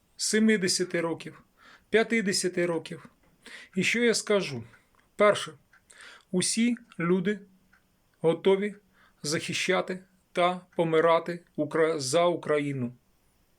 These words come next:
Усі. Бойових дух, бойовий дух надзвичайно високий.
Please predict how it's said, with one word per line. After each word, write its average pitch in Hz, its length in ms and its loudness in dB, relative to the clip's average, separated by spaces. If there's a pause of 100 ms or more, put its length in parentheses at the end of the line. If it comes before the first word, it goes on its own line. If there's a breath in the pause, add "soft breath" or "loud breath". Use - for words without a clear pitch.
(280)
Усі. 202 580 0 (1000 loud breath)
Бойових 202 440 4
дух, 208 480 2
бойовий 196 440 2
дух 185 300 -2
надзвичайно 170 800 0
високий. 165 720 -4